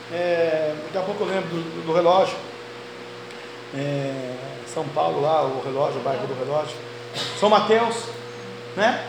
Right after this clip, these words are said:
Ninguém nos ajudou. "Pô, que legal, o pastor Jefferson agora, o nosso, era o nosso obreiro, ele abriu igreja, vai ganhar alma pra Jesus, vamos lá, vamos injetar um dinheiro, vamos dar cesta básica, vamos fazer oração,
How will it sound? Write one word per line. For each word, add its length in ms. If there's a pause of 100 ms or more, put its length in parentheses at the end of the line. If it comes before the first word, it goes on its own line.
(1040)
Ninguém 240
nos 160
ajudou. 340 (840)
"Pô, 100
que 100
legal, 280
o 40
pastor 240
Jefferson 360
agora, 240
o 40
nosso, 200
era 120
o 40
nosso 220
obreiro, 460 (220)
ele 140
abriu 240
igreja, 380
vai 100
ganhar 240
alma 140
pra 100
Jesus, 300
vamos 220
lá, 440 (120)
vamos 220
injetar 240
um 100
dinheiro, 360
vamos 160
dar 100
cesta 260
básica, 440
vamos 180
fazer 120
oração, 640